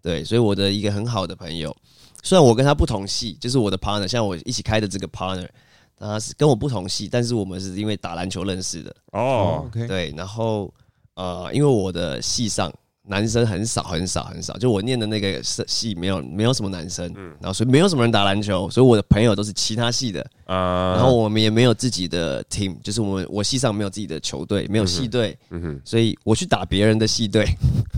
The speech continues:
Speaker 2: 打别人的系哦？
Speaker 1: 对，对，对，对，对，就是我去打他的，他们，他们那，那个系的系队，然后后来认识，然后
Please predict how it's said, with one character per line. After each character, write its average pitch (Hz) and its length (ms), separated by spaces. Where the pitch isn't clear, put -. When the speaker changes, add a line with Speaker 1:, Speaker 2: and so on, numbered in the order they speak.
Speaker 2:
打 139 220
别 135 180
人 165 200
的 160 160
系 165 100
哦？ 170 40
Speaker 1:
对， 156 80
对， - 20
对， 165 160
对， 156 160
对， 151 140
就 151 100
是 160 280
我 113 140
去 156 80
打 120 160
他 120 140
的， 123 100
他 135 100
们， 131 240
他 131 120
们 135 140
那， 123 160
那 117 180
个 120 60
系 117 160
的 107 100
系 104 220
队， 92 260
然 90 80
后 92 80
后 104 140
来 92 80
认 101 220
识， 92 220
然 80 160
后 113 280